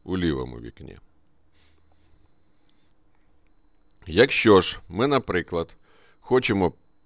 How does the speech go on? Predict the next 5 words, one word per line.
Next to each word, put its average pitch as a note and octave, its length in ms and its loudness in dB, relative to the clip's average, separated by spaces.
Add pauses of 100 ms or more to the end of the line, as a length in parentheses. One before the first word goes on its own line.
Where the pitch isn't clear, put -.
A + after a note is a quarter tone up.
перемістити G#2 920 0 (100)
об'єкт, A#2 600 -8 (680)
то C#3 120 2
ми A#2+ 160 4
натискаємо, G2 840 0